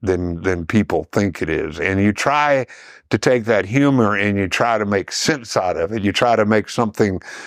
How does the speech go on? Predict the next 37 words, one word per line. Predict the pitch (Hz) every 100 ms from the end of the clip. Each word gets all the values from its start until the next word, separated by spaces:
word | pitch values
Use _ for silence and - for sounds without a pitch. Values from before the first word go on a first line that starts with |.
| - -
really, | 98 120 131 127 117
really, | 107 120 117 104 98 82 - _ _ _ _ _ -
uh, | 98 95 90 -
uh, | 95 85 85 - - - - - - - - _ -
important, | 113 92 - - 127 113 90 80 80 -
you | 87 90
know, | 87 82 80 80 80
out | 92 85 82
of | 76
it. | 76 - _ -
And | 90 85 85 85 - - 143
th-, | 151 156
that's, | 175 180 - - -
that's, | 170 160 -
I | 160 156
love | 160 143
to | 143
read. | 110 78 76 - _
I | 110 107
love | 123 123 113
to | 104
read, | 90 82 90 - -
and | 110 104 101 101
I | - 117
love | 120 117 104
to |
play | 98 113 101
music. | 95 90 80 80 - _ - -
And | 95 90 87 80 _ - - - -
I | 104 107
love | 113 113 117 107 92 - -
playing | 104 98 95 92 80
with | 90 95
the | 92 92
Allman | 90 90 80
Brothers. | 78 76 73 71
So | - - 87 85